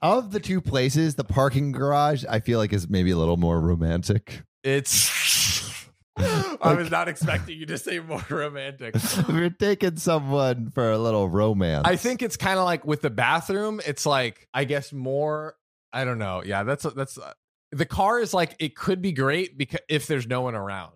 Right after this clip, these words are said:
Speaker 1: Yeah.
Speaker 2: But, uh,
Speaker 1: But if everyone, well, uh,
Speaker 2: the
Speaker 1: uh,
Speaker 2: problem
Speaker 1: you know,
Speaker 2: is if
Speaker 1: depending
Speaker 2: people
Speaker 1: on
Speaker 2: are
Speaker 1: your
Speaker 2: around.
Speaker 1: kink, you know, if more people are around.
Speaker 2: Hey, the, the, the more the merrier, some people
Speaker 1: Yeah,
Speaker 2: say.
Speaker 1: yeah, yeah. Some people are like, "Oh, damn, there's people right outside."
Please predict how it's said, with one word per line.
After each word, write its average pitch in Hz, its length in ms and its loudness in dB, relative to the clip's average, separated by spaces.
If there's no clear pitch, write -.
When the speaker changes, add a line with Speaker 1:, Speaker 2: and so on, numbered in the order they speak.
Speaker 1:
Yeah. 101 240 2
Speaker 2:
But, 110 140 2
uh, 101 320 -2
Speaker 1:
But 107 120 2
if 110 60 0
everyone, 127 260 0
well, 123 240 2
uh, 123 120 0
Speaker 2:
the 135 80 0
Speaker 1:
uh, 127 100 4
Speaker 2:
problem 143 260 4
Speaker 1:
you 160 60 0
know, 160 60 4
Speaker 2:
is 147 60 2
if 151 60 0
Speaker 1:
depending 214 260 4
Speaker 2:
people 196 80 4
Speaker 1:
on 165 40 2
Speaker 2:
are 156 40 2
Speaker 1:
your 139 100 2
Speaker 2:
around. 104 100 -8
Speaker 1:
kink, 165 440 0
you 104 100 0
know, 107 200 2
if 101 40 -6
more 131 240 2
people 131 300 0
are 104 220 2
around. 90 420 2
Speaker 2:
Hey, 156 180 0
the, 107 180 -2
the, 117 180 -6
the 135 100 -4
more 208 240 2
the 196 140 -2
merrier, 202 600 2
some 214 320 0
people 131 300 -4
Speaker 1:
Yeah, 110 80 2
Speaker 2:
say. 110 60 4
Speaker 1:
yeah, 95 420 2
yeah. 78 60 2
Some 113 240 0
people 110 240 0
are 101 100 2
like, 92 240 0
"Oh, 123 160 0
damn, 127 400 0
there's 123 160 0
people 127 260 -2
right 127 200 2
outside." 123 720 0